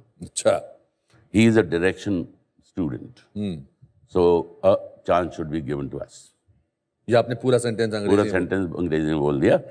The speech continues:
Speaker 1: हाँ।
Speaker 2: अलकाजी साहब दस सेकंड के लिए बौखलाए
Speaker 1: <laughs>
Speaker 2: और मुझे घूरा।
Speaker 1: हाँ।
Speaker 2: बोले, "कल पढ़ के आना। Read it।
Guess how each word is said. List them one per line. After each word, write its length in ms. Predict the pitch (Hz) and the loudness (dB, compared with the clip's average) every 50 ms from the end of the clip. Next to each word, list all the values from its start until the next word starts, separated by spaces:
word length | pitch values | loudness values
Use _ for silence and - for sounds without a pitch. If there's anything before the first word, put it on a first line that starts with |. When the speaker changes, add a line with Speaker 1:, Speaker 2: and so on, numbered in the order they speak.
| - | -12
Speaker 1:
हाँ। 240 | 95 95 90 85 - - - - | -10 -10 -10 -10 -10 -10 -6 -4
Speaker 2:
अलकाजी 420 | 90 92 82 98 104 117 123 120 | -4 0 2 2 2 2 2 0
साहब 540 | 104 - 101 98 107 113 117 - - - _ _ _ _ _ _ _ _ _ _ _ _ _ _ - | 0 2 2 2 2 2 -2 -8 -12 -14 _ _ _ _ _ _ _ _ _ _ _ _ _ _ 0
दस 220 | 120 135 160 - - | 2 2 2 2 0
सेकंड 340 | 143 127 113 110 113 104 | 0 0 0 -2 -4 -6
के 80 | - 98 | -6 -6
लिए 140 | 95 98 104 | -4 -4 -4
बौखलाए 580 | 85 71 80 80 - - 76 80 87 98 110 | -4 -4 -6 -4 -4 0 2 4 4 4 2
Speaker 1:
<laughs> 1000 | 151 - - - - 147 - - - 160 - - - - - - - - - - | 0 -4 -4 -2 -2 -2 -2 -2 -4 -6 -6 -8 -16 -20 -20 -20 -20 -20 -6 -2
Speaker 2:
और 120 | - 85 85 | 0 0 2
मुझे 260 | 92 107 101 104 98 | 2 2 2 2 0
घूरा। 560 | 80 67 78 90 98 117 143 147 - - - - | 0 -2 0 2 4 4 4 2 0 -6 -12 -10
Speaker 1:
हाँ। 220 | 107 117 113 - _ _ _ _ _ _ _ _ _ _ - | -8 -8 -8 -10 _ _ _ _ _ _ _ _ _ _ -10
Speaker 2:
बोले, 160 | - 73 80 | -8 -8 -6
"कल 260 | 71 - 98 95 98 | 0 0 0 0 0
पढ़ 260 | 82 - - 80 85 | -2 -2 -2 -2 -2
के 140 | 85 85 95 | 0 0 0
आना। 320 | 85 73 80 73 - - - _ _ _ _ _ _ _ _ _ _ _ _ _ _ _ _ _ _ _ _ _ _ _ _ _ - | 0 0 0 -4 -6 -8 -12 _ _ _ _ _ _ _ _ _ _ _ _ _ _ _ _ _ _ _ _ _ _ _ _ _ 2
Read 320 | - 131 151 147 131 113 | 4 6 6 6 4 2
it। 120 | 104 107 | -2 -4